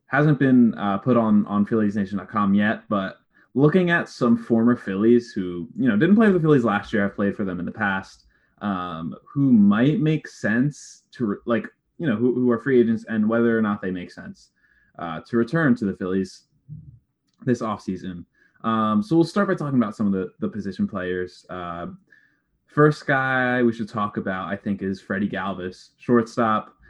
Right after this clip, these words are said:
Um, came up in twenty twelve, played here through the twenty seventeen season.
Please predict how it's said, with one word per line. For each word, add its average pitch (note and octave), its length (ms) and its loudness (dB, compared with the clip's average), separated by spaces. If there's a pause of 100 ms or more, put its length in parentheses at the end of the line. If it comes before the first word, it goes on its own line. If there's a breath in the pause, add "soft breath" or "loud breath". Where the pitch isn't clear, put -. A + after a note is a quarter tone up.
(160)
Um, G2 800 -4 (120)
came D#3 200 2
up D3 160 2
in B2+ 160 4
twenty B2 300 0
twelve, A2 400 -2
played A2+ 240 2
here A2 240 0
through C3 360 -2
the B2 100 -4
twenty A#2 280 -2
seventeen G2 460 -10
season. A2+ 600 2